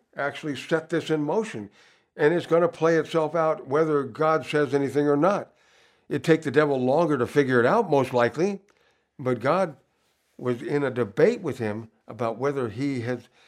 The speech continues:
treated this guy special or whether he has treated him like nobody, I mean, like everybody else,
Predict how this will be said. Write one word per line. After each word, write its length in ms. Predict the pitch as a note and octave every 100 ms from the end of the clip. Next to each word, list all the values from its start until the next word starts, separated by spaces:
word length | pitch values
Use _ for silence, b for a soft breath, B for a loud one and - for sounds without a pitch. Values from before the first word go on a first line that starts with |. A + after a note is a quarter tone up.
| b b b _ _
treated 600 | - - G3+ G#3 D3 A#2+
this 200 | A#2 A#2
guy 240 | - A#2 A2+
special 840 | - - A2+ A2 - B2+ G#2+ A#2 b b b _
or 160 | A2+
whether 260 | G#2+ A#2+ A#2
he 140 | G#2
has 120 | A2+ -
treated 300 | C#3 C3+ A#2+
him 220 | A2 A2 b b
like 240 | A2 A2+
nobody, 880 | A2 G#2 A2 C#3 C#3 D#3 D#3 D3 D#3 -
I 60 | C3
mean, 140 | A#2+
like 180 | A#2 A2
everybody 380 | C#3 D#3 D3+ D3
else, 240 | C#3+ A2+